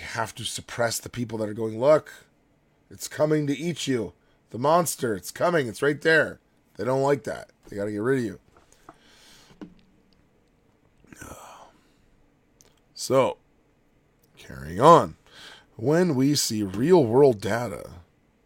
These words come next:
we'll determine if the Omicron is well covered by the third dose and for how long. Well, how long wouldn't matter, would it? Because at,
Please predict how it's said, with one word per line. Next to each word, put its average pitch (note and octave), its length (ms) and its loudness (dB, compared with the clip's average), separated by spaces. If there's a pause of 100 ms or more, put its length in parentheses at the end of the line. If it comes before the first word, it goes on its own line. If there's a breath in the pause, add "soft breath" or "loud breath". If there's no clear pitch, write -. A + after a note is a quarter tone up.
(720 soft breath)
we'll A#2+ 220 -2
determine B2 600 -4
if - 160 -14
the - 100 -8
Omicron E2+ 640 -6 (140)
is F#2+ 200 -10
well F2+ 240 0
covered E2+ 460 -10
by C2 140 -14
the B1+ 100 -16
third F#2 380 -10
dose D2 400 -10 (100)
and E2+ 100 -14
for - 120 -18
how F2+ 560 -6 (160)
long. C2+ 580 -14 (960 soft breath)
Well, A2+ 300 2
how A#2+ 240 2
long B2+ 420 0
wouldn't A#2 240 -4
matter, A#2+ 340 -4
would A2 260 -6
it? B2 200 -4
Because G2+ 640 -8 (460)
at, G2 140 -10